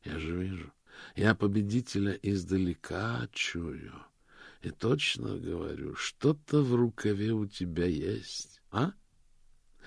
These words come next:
Только руки, господин король, только они, — ответил мокрец. — Пусть и дальше остаются такими же загребущими, —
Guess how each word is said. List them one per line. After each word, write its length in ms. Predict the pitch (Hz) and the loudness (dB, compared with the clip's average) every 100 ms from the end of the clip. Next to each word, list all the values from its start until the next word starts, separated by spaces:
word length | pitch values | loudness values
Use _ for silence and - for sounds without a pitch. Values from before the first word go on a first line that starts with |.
| - - 90 98 | -16 -8 0 10
Только 340 | 139 - 110 | 10 10 6
руки, 300 | 110 98 98 | 4 2 0
господин 500 | 90 92 90 85 90 | 0 -2 -2 -2 -2
король, 380 | 87 87 87 65 | 0 2 2 0
только 380 | - 120 113 98 | 2 0 2 2
они, — 320 | 82 80 82 - - | 4 2 -2 -6 -10
ответил 420 | - 76 85 80 76 | -6 -2 -2 -2 -6
мокрец. — 500 | 73 - - - - _ - - - - _ | -8 -14 -18 -18 -20 _ -20 -20 -20 -20 _
Пусть 360 | - 202 - 143 | 0 2 2 -2
и 60 | |
дальше 680 | 104 85 78 - - - - - | -2 -4 -6 -4 -4 -4 -8 -8
остаются 840 | - 87 - 92 98 104 92 - 90 | -4 -2 2 4 6 6 4 2 2
такими 600 | 98 90 - 110 110 110 | 2 0 6 6 6 2
же 260 | 101 98 | 2 2
загребущими, — 1300 | 87 73 80 76 73 64 67 65 - - - - - | 2 2 0 0 -4 -4 -6 -6 -4 -4 -6 -10 -12